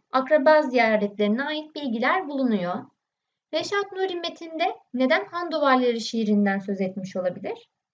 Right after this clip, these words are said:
Faruk Nafiz bu şiirde bahsi geçen handan ve coğrafyadan söz etmiş.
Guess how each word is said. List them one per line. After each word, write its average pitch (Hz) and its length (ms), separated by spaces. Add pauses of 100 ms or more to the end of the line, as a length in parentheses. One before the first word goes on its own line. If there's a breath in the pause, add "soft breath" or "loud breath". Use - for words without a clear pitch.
(140)
Faruk 415 400
Nafiz 339 480 (180)
bu 370 80
şiirde 311 460
bahsi 262 320
geçen 294 280
handan 240 680
ve 214 80
coğrafyadan 226 600
söz 190 200
etmiş. 185 340